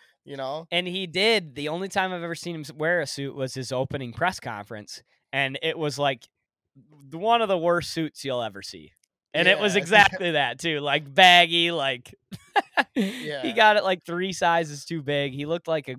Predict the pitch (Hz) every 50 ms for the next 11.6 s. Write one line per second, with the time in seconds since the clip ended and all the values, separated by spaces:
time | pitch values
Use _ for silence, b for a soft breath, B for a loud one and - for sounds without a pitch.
0 | - - 151 147 139 - 135 123 117 113 117 127 143 151 139 - - 113 113 117
1 | 120 120 135 135 120 - 110 - - - - 117 113 110 117 120 - _ - -
2 | - 135 127 127 143 - _ _ _ _ _ _ _ _ _ _ _ _ _ 151
3 | 147 139 135 123 120 117 117 117 127 131 123 123 123 123 127 113 101 - - -
4 | - - - - _ _ _ - - _ _ _ 202 - 277 247 254 208 302 285
5 | 185 151 - - _ - 175 220 - - 208 196 190 180 175 160 185 190 - 185
6 | 202 190 - 311 - - - 339 262 240 220 - - 269 240 233 202 202 185 175
7 | - 185 170 - - - _ _ 180 160 - 196 202 190 165 160 151 - - 220
8 | 226 185 156 147 143 139 139 151 143 156 165 160 160 - - 156 165 160 - 185
9 | 190 190 175 170 - - 156 151 147 151 151 156 147 156 156 151 - - 147 135
10 | 143 151 170 185 202 208 208 _ b b b b b b b 151 147 143 - -
11 | - 156 180 208 233 180 196 202 185 190 190